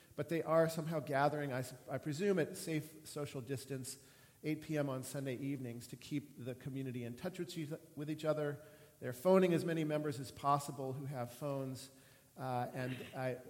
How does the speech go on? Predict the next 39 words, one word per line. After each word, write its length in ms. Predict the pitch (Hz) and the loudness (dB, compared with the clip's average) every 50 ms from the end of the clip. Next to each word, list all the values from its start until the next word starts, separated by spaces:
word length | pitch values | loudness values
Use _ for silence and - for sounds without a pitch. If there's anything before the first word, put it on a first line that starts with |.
| - - - | -16 -16 -10
if 220 | - 135 127 - - | -8 -8 -8 -6 -4
we 120 | 180 214 | -4 -2
could 180 | 190 190 165 135 | 0 -2 -2 0
be 100 | 147 147 | 0 0
in 120 | 139 135 | 0 -2
prayer 480 | 131 - 160 139 139 139 135 135 135 - - - - | -2 -2 0 0 2 2 2 0 0 -4 -10 -12 -8
for 120 | 143 135 131 | -6 -4 -4
him 280 | 156 160 143 131 131 123 | -2 -2 -2 -2 -2 -2
at 140 | 127 - - | -4 -4 -2
eight 160 | 165 165 160 | -2 0 0
o'clock 380 | 151 156 - 143 135 127 - - | -2 -2 0 0 0 0 -2 -4
tonight 320 | 143 135 139 156 175 165 - | -6 -4 -2 -2 -4 -4 -4
when 160 | 131 127 127 117 | -6 -6 -4 -2
they're 180 | 147 165 180 151 | 0 0 0 -2
gathering, 480 | 131 127 113 120 120 123 131 127 123 117 - - - - - - - - | -2 0 0 0 -2 -2 -4 -6 -8 -8 -12 -16 -20 -20 -20 -18 -12 -10
uh, 200 | 120 120 117 113 110 | -6 -6 -6 -4 -2
that 160 | 131 127 - | -2 -2 -2
would 160 | 139 127 117 123 | -2 -6 -6 -6
be 100 | 131 127 | -6 -8
highly 420 | 117 - 143 131 131 127 120 113 117 - | -6 -6 -4 -4 -2 -2 -4 -6 -8 -10
commendable. 560 | - 120 120 120 123 117 117 117 120 107 101 120 107 - - - - - - - - _ - 131 | -10 -8 -8 -6 -6 -6 -8 -8 -10 -10 -12 -12 -16 -18 -20 -20 -20 -20 -20 -20 -20 _ -14 -10
Um, 120 | 120 117 117 | -10 -10 -10
so 300 | - - 147 131 127 117 | -6 -2 0 0 0 -2
Pastor 400 | - - 151 135 139 - - 143 | -4 -6 -6 -6 -6 -6 -6 -6
Luke's 200 | 139 139 - - | -6 -6 -6 -8
doing 260 | - 143 135 131 131 | -6 -6 -4 -4 -4
okay, 440 | 123 123 120 - 165 156 147 143 117 | -4 -6 -4 -2 2 4 4 4 2
and 140 | 131 135 139 | 2 -2 -2
his 200 | 143 143 120 - | -2 -4 -4 -6
family, 380 | - - 139 135 135 135 131 123 | -4 -4 -2 -2 -2 -2 -2 -2
Ronid, 480 | 127 127 127 127 139 151 151 151 139 | -2 -2 -2 0 0 0 0 0 0
and 80 | 131 127 | 0 -2
the 60 | 120 | -4
children 500 | 123 - - 147 139 127 131 131 127 120 - - | -6 -6 -4 -4 -4 -4 -4 -4 -6 -6 -6 -6
are 160 | 123 123 117 | -6 -4 -4
in 120 | 123 123 120 | -6 -6 -8
Florida 440 | 123 - 135 131 131 131 123 123 | -8 -8 -6 -4 -2 -2 -2 -4
staying 360 | 117 - - 135 127 123 123 120 | -6 -6 -6 -6 -4 -4 -4 -6
home 340 | 113 113 120 117 113 110 | -6 -6 -6 -6 -6 -6